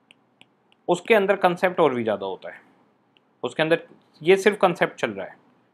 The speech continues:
ये सारे एग्जाम्पल हैं, इसमें कोई भी न्यूमेरिकल नहीं है, ये सब अपने यहाँ से बनाए हुए एग्जाम्पल हैं जो क्लास में बच्चों को करवाए जाते हैं। ये सिर्फ कॉन्सेप्ट, कॉन्सेप्ट का पार्ट है, ये सारा इतना, इतना कॉन्सेप्ट ही कॉन्सेप्ट है।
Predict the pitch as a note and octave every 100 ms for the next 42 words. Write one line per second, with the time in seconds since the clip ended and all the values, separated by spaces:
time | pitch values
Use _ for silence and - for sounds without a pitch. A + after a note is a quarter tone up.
0 | _ C3+ C3+ D#3+ F3 F3 D#3+ D#3 D3+ D#3
1 | D#3+ F#3 _ _ _ _ - C3+ - F#3+
2 | F3+ F3+ F#3+ F3 E3 D#3 E3 D#3 A#2 G2
3 | - C#3+ F3 G3 F#3+ F3+ F3+ D#3+ D#3 -
4 | D#3 C#3+ C#3 C#3+ C3 C3 B2 C#3 D#3+ D#3+
5 | C#3+ C3 C#3 C3 B2+ B2 A2 G2+ F#2+ F#2
6 | F2+ - _ _ _ _ _ _ _ _
7 | B2+ D3+ E3+ G#3 G3+ F#3 E3+ E3+ D#3 D#3
8 | C#3 C#3 - C3+ C3+ C3 - _ C3 G#2
9 | G2 F2+ _ _ _ _ _ - B2+ B2+
10 | D#3 E3 D#3 D#3+ D#3 D#3+ D#3 D#3 C#3+ C#3
11 | - C3 A2 G2+ F2+ D#2 - _